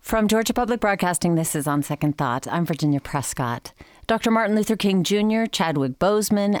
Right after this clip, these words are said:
Oprah Winfrey, Spike Lee, all graduates of historically black colleges and universities. For more than a century, H B C Us provided the foundation for countless dynamic and influential leaders.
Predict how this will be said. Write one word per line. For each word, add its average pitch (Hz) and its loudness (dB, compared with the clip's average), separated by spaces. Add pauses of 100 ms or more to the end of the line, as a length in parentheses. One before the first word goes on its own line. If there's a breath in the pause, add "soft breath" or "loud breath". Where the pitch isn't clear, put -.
(160)
Oprah 147 0
Winfrey, 214 0
Spike - -4
Lee, 190 0 (160)
all 202 4
graduates 151 -2
of - -8
historically 170 -2
black 135 -2 (140)
colleges 123 -2
and 123 2
universities. 120 -4 (380 loud breath)
For 262 0
more 285 4
than 311 0
a - 0
century, 254 0
H - -4
B 160 0
C 147 0
Us 147 -2
provided 147 -2
the 139 -2
foundation 143 -2
for 214 -6
countless - -4
dynamic 131 -2
and 120 -6
influential 131 -2
leaders. 139 -2